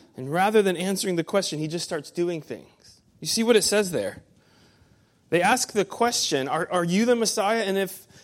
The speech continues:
if not, should we be looking for another?" And then it just stops, and it says in verse twenty-one, "In that hour, Jesus was doing things." Almost as if Jesus was saying,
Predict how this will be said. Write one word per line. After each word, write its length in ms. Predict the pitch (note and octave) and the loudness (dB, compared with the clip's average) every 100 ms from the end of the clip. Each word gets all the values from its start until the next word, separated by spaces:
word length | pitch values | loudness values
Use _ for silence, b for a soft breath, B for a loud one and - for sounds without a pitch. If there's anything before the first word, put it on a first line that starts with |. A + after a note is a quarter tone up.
| B | B
if 180 | E3 F3+ | -10 -4
not, 320 | G#3 A#3+ G#3+ | -2 0 0
should 160 | - | -2
we 60 | F#3+ | -2
be 100 | F#3+ | 2
looking 300 | F#3+ A3 A3 | 4 2 0
for 180 | - F#3 | 0 0
another?" 800 | E3+ F#3 A#3+ G3+ C#3+ D3 B3 - - - - - B B B B B B B B B B | 0 2 0 2 0 0 -2 -6 -20 -20 -20 -20 B B B B B B B B B B
And 160 | - F3+ | -4 2
then 120 | G#3+ | 4
it 60 | G3 | 4
just 240 | G3 F#3+ | 2 2
stops, 500 | - - C#4 F#3+ - | 2 2 2 2 -2
and 100 | E3+ | -2
it 60 | D#3+ | -2
says 200 | G3 F#3+ | -4 -4
in 140 | F#3+ | -4
verse 220 | F#3 F3+ | -4 -6
twenty-one, 600 | - G#3+ G3+ G3 A3 A3 | -8 -8 -4 -2 -2 -2
"In 180 | E3+ G3+ | -2 -4
that 180 | G3+ F#3+ | -2 -2
hour, 260 | G#3 G#3+ F3+ | -2 -4 -4
Jesus 600 | D#3 G#3 G3 G3 - - | -6 -8 -8 -10 -10 -12
was 180 | F#3 F3 | -10 -8
doing 300 | G#3+ C#4 B3+ | -6 -4 -6
things." 680 | - B2+ F#2 - - - - _ _ _ _ _ _ _ _ _ _ _ _ _ _ - - | -8 -12 -12 -20 -20 -20 -20 _ _ _ _ _ _ _ _ _ _ _ _ _ _ -18 -6
Almost 260 | G#3+ G#3 | 0 4
as 140 | G#3 F3 | 4 2
if 120 | F#3+ | 0
Jesus 360 | G3+ F#3+ F#3+ - | -2 -4 -4 -4
was 120 | D#3+ | -8
saying, 380 | - D#3+ D3 | -6 -4 -6